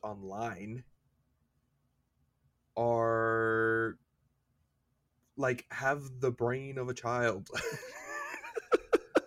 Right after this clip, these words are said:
Uh, this, I'm, and I'm not pointing at anyone specifically. I'm not pointing at any of your mutuals. I'm just saying, like, the, the tweets that go viral are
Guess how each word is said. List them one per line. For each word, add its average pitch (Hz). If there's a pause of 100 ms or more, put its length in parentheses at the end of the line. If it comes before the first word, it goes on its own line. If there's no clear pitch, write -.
(460)
Uh, 113 (140)
this, 156 (140)
I'm, 160
and 151
I'm 175
not 208
pointing 196
at 160
anyone 160
specifically. 160
I'm 135
not 135
pointing 139
at 113
any 127
of 117
your 110
mutuals. 139 (400)
I'm 135
just 147 (400)
saying, 143
like, 110 (880)
the, 123
the 131
tweets 180
that 151
go 139
viral 117 (1800)
are 123